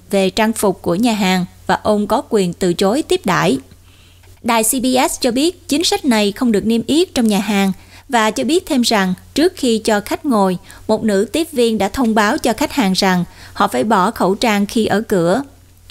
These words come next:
Vào thứ Hai thì trang web của nhà hàng Hang Time không đề cập đến quy tắc này.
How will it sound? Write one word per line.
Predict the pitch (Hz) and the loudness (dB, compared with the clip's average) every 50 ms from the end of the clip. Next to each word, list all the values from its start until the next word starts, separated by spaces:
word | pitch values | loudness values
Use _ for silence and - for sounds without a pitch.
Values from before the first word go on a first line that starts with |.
| - _ | -4 _
Vào | 226 226 226 | 0 0 2
thứ | 233 320 415 | 0 -2 -4
Hai | 381 302 277 254 247 | -2 0 0 0 0
thì | 247 247 202 | 0 0 0
trang | - 233 220 214 | 0 0 -2 0
web | 214 247 269 349 359 - | 0 0 0 0 -2 -2
của | - 185 175 175 | -2 -2 0 2
nhà | 220 262 240 202 | 2 2 2 2
hàng | 208 214 190 185 190 196 | 0 0 0 0 0 0
Hang | - 214 214 202 | 0 0 0 0
Time | - - 240 240 233 233 220 - - - - | -2 -2 0 0 2 0 0 -4 -8 -14 -6
không | - 269 269 277 | -2 0 0 2
đề | 240 196 | 0 0
cập | 196 - 196 190 - | 0 -2 -4 -2 0
đến | 208 240 311 - | 0 -2 0 0
quy | - 240 214 | 0 0 0
tắc | - 269 302 - | 0 -2 -2 0
này. | 311 240 196 190 180 | 0 0 2 0 0